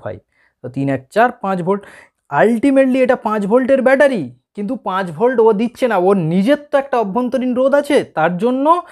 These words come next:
এই পরিমাণ ভোল্টেজটা ও ইচ্ছা করে নষ্ট করে দিচ্ছে। যখনই আমরা ওই ভোল্টেজটাকে, ওই ব্যাটারিটাকে কাজে লাগাবো, তখন এই ওয়ান পয়েন্ট টু ফাইভ ভোল্ট নষ্ট করে দিচ্ছে, লস্ট ভোল্ট হচ্ছে। তো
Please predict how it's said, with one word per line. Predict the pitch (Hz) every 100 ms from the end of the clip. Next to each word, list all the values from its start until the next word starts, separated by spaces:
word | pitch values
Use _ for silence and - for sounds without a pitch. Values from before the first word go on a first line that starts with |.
| - - _ 175
এই | 220 254
পরিমাণ | 285 277 269 247 185 135 120
ভোল্টেজটা | 175 196 277 294 - 196 226 294 - - - _ 180
ও | - 233
ইচ্ছা | 254 - - 240
করে | 214 214 185
নষ্ট | 240 - 285 214
করে | 190
দিচ্ছে। | 160 123 147 139
যখনই | 175 233 269 247
আমরা | 196 226 208
ওই | 220 180
ভোল্টেজটাকে, | 185 202 202 226 220 208
ওই | 185
ব্যাটারিটাকে | 165 196 214 220 214
কাজে | 170 190 226
লাগাবো, | 160 160 254 196
তখন | 180 214
এই | 220 156
ওয়ান | 196 220 190
পয়েন্ট | 147 147 208 226 _
টু | 220 214
ফাইভ | 226 233 151
ভোল্ট | 185 285 294 _ _ _ _ _ -
নষ্ট | 185 - - 202
করে | 160 139
দিচ্ছে, | 127 147 139
লস্ট | 208 240 - 151
ভোল্ট | 147 139 127
হচ্ছে। | 123 - 135 123 _ _
তো | 147